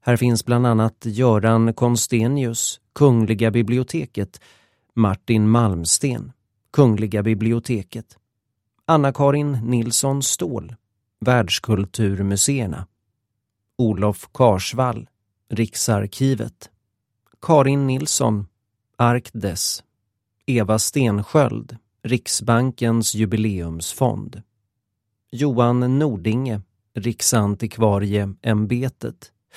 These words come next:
och inte minst Lars Lundqvist, Riksantikvarieämbetet, som dessutom har korrekturläst hela mitt manus.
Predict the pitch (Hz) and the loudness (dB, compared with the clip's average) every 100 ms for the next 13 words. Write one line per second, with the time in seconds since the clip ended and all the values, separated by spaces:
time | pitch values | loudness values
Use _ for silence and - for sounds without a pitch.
0 | - - 160 156 135 160 135 135 127 - | -20 -6 -2 -2 -2 -2 0 0 -2 -4
1 | 113 110 104 104 120 131 101 92 98 127 | 0 2 2 -2 -2 0 0 -4 -8 -8
2 | 123 - - - _ _ 117 120 - 117 | -6 -6 -10 -14 _ _ -2 -2 -2 0
3 | 101 101 107 - 101 95 95 92 101 - | 0 -2 -4 0 0 2 -2 -6 -6 -4
4 | 101 101 98 87 - - - _ _ _ | -2 -2 -6 -8 -14 -20 -20 _ _ _
5 | _ _ _ - - 165 151 143 165 139 | _ _ _ -6 0 0 0 -2 -2 0
6 | 131 123 123 131 117 170 135 98 104 110 | 2 2 0 -2 -2 -2 -2 0 0 0
7 | 104 - - 123 92 87 92 107 87 73 | -2 -6 -2 -2 -2 -6 -4 -4 -4 -6
8 | 80 - | -10 -12